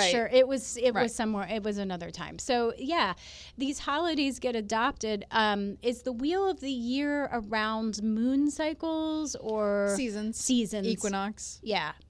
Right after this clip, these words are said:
Speaker 1: Things like that.
Speaker 2: The
Speaker 1: Yeah.
Speaker 2: summer solstice,
Speaker 1: Mm-hmm.
Speaker 2: the spring equino-,
Speaker 1: Yeah.
Speaker 2: equinox, the fall equinox.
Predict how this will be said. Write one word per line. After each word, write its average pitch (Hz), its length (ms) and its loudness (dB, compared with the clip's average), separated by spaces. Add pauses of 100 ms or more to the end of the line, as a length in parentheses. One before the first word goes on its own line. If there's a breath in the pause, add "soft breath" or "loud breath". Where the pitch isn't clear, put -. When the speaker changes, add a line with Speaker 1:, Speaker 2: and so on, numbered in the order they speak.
(120)
Speaker 1:
Things 190 200 -6
like 180 180 -6
that. 165 300 -6
Speaker 2:
The 220 100 -6
Speaker 1:
Yeah. 208 60 -2
Speaker 2:
summer 208 320 -2
solstice, 202 840 0
Speaker 1:
Mm-hmm. - 60 -18
Speaker 2:
the 185 80 -8
spring 190 300 -8
equino-, 180 460 -8 (160)
Speaker 1:
Yeah. 180 100 -2
Speaker 2:
equinox, 180 360 -8
the 185 80 -14
fall 185 240 -6
equinox. 175 500 -10